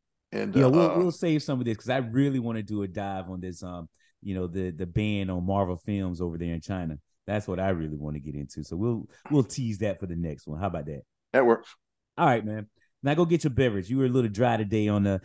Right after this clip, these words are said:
Speaker 2: on the, on the come ups. I, all I had was a little vodka, a little lemonade. I see you didn't even get a beer yet, so we gotta
Speaker 1: I
Speaker 2: get
Speaker 1: didn't have
Speaker 2: you
Speaker 1: anything
Speaker 2: your
Speaker 1: in here. I,
Speaker 2: whistle.
Speaker 1: I forgot to, to,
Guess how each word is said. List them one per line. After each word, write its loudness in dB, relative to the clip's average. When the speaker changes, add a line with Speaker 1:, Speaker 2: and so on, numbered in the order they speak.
Speaker 2:
on 4
the, 6
on 6
the 4
come 4
ups. 2
I, -6
all 0
I 2
had 0
was 2
a -2
little 4
vodka, 0
a 2
little 0
lemonade. 0
I -2
see -2
you 4
didn't 6
even 2
get 4
a 2
beer 2
yet, -2
so -2
we 0
gotta 4
Speaker 1:
I 10
Speaker 2:
get 12
Speaker 1:
didn't 4
have 8
Speaker 2:
you 6
Speaker 1:
anything 2
Speaker 2:
your 4
Speaker 1:
in 4
here. 8
I, 8
Speaker 2:
whistle. 2
Speaker 1:
I 0
forgot 2
to, 2
to, -2